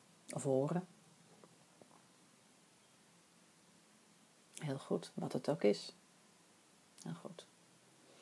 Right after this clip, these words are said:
En wat je dan kan doen is zo die leerervaringen eens meenemen. Die leerervaringen zo vanuit die derde positie.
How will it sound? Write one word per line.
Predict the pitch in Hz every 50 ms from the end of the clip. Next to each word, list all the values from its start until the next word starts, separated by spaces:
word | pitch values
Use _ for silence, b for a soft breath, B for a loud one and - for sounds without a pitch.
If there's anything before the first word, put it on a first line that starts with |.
| b b b b b b b b b b b b b b - - - - - - - - - -
En | 202 208
wat | 220 247 262 254
je | 269
dan | 262 269 254
kan | - 233 214 202
doen | 175 220 240 247 247 226
is | 202 196 175 - - - - -
zo | - 196 202 202
die | 190 185 175
leerervaringen | 165 165 175 214 247 262 240 220 220 - - 208 208 208 208 196 190 185 175 -
eens | - 160 -
meenemen. | - 151 147 156 165 180 190 208 214 208 202 202 202 196 190 196 202 233 247 - - - - - - - - - - - - - - - - - - - - - - - - - - -
Die | - 170 - 147
leerervaringen | 156 151 160 170 175 151 156 165 - 170 165 165 165 160 165 160 160 151
zo | - 143 147
vanuit | 147 - 156 156 151 151 151
die | - 160
derde | 151 151 147 151 160 165
positie. | 170 190 180 170 165 160 160 - - - 160 156 156 156